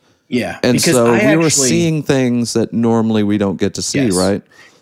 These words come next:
Speaker 1: Yes, I actually was watching on C span's YouTube channel. Um, I didn't, I was, I don't, I don't typically watch news. I don't watch a lot of C N B C or, or C N B C or C N N or M S N B C or Fox. I,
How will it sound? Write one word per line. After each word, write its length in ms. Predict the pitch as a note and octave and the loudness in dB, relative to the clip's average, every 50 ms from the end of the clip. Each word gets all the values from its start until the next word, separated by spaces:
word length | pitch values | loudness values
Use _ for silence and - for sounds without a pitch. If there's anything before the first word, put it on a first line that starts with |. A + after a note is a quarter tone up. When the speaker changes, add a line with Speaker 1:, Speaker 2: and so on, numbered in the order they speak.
| _ _ | _ _
Speaker 1:
Yes, 360 | - - A#2+ G#2+ F#2 - - - - | -6 -4 -4 -2 -4 -6 -8 -8 -4
I 200 | A#2+ C#3 D3+ E3+ | -2 -2 0 0
actually 360 | F3 E3+ E3 - - E3 D#3 C#3+ | 0 -2 -2 -4 -4 -4 -2 -2
was 200 | C3 B2+ A2+ A2+ | -2 -4 -4 -4
watching 640 | A2 A2+ A2 G#2+ A2+ B2 - - C3+ A#2+ A2+ - - | -4 -2 -2 -2 -2 -4 -4 -4 -2 -2 -2 -4 -4
on 280 | - G#2+ A2 A2+ A2+ A2+ | -4 -4 -2 0 -2 -2
C 240 | A2+ - - C3 B2+ | -2 -2 -2 -2 -4
span's 460 | A#2+ - - A#2+ A2 G#2 G2 F#2+ - | -4 -6 -6 -6 -6 -6 -6 -6 -4
YouTube 400 | G#2 G#2+ G2 - G2+ F2+ D2+ - | -6 -6 -6 -6 -8 -8 -8 -8
channel. 420 | - G#2+ F#2 - - E2+ G#2+ A2 - - _ | -10 -10 -8 -8 -8 -10 -10 -12 -14 -16 _
Um, 480 | - A2+ G#2+ G#2 G2 F#2+ F#2+ F#2+ F#2 F#2+ - - - - - _ _ _ _ _ _ - | -8 -6 -6 -4 -4 -4 -4 -6 -8 -10 -16 -20 -20 -20 -20 _ _ _ _ _ _ -6
I 180 | F2+ G2 G#2 G#2 | -4 -2 -2 0
didn't, 220 | G#2+ A2 A2 F#2 | 0 0 -2 -2
I 120 | D2+ G2 | -2 -2
was, 260 | G#2 G2 G#2 G#2+ - - | -2 -2 -2 -2 -2 -4
I 140 | - G#2 | -4 -2
don't, 260 | A2 G#2 G2+ G2+ G2 - - - - | -2 -2 -2 -2 -4 -8 -14 -8 -4
I 120 | A2+ A#2+ | -2 0
don't 200 | B2 A#2+ A#2 - | 0 0 -2 -2
typically 440 | - - G#2+ - A#2+ G#2+ G#2+ A2 G#2 | -4 -6 -4 -2 -4 -2 -2 -2 0
watch 360 | G2+ G2+ G2+ G#2 G2 - - | 0 0 0 -2 -2 -2 0
news. 280 | A#2+ A#2 A#2 A2+ A2 G#2+ | 0 2 2 2 2 0
I 80 | G#2 | 0
don't 100 | G2 F#2 | -2 -2
watch 220 | F#2+ F#2+ F#2+ F#2+ - | -2 -2 -4 -4 -4
a 60 | G#2+ | -4
lot 200 | G2+ G2 G2 G2 | -2 -2 -2 -2
of 240 | G2+ G2 F#2+ F#2+ - _ - - - | -2 -2 -4 -6 -10 _ -20 -16 -10
C 280 | - - - G2+ G2 | -8 -6 -6 -4 -4
N 140 | G2 G2 F#2+ F#2 | -4 -2 -2 -2
B 80 | G2 | -2
C 320 | F#2+ - - - G2 F2 - | -4 -4 -4 -4 -4 -4 -4
or, 220 | - G2 D2+ D2 - | -4 -4 -6 -6 -4
or 320 | - G2 G2 F#2 F2+ - - | -4 -2 -2 -2 -2 -4 -6
C 160 | - - C3 B2 | -4 -2 0 2
N 100 | A2+ A2 | 2 2
B 80 | A2 | 0
C 420 | G#2+ - - A2 G#2+ G#2+ G#2+ G2+ G2 | 0 -2 0 0 0 2 0 0 0
or 80 | G2 G2+ | -2 -2
C 240 | G2+ - - G#2+ G2 | -4 -4 -2 -2 -2
N 140 | G2+ G2+ G2+ | -2 -2 -2
N 240 | G2+ G2+ G2+ G2+ G2 | -2 -2 -2 -2 -2
or 80 | G2 G2 | -2 -2
M 140 | G2 G2 G2 | -2 -2 -2
S 140 | G2 - | -4 -4
N 100 | G#2 F#2+ | -4 -2
B 100 | F#2+ F#2+ | -2 -4
C 460 | F#2+ F#2+ - G#2 G#2 G#2 G2+ G#2 G2 F#2+ | -4 -4 -2 -2 0 0 0 0 0 0
or 300 | F#2+ F2+ F2+ F#2 F2+ - | -2 -2 -4 -6 -6 -4
Fox. 380 | - F#2+ G2 G2+ G2 - - - | -2 -2 -2 -2 -4 -6 -6 -4
I, 160 | - A2 | -2 -2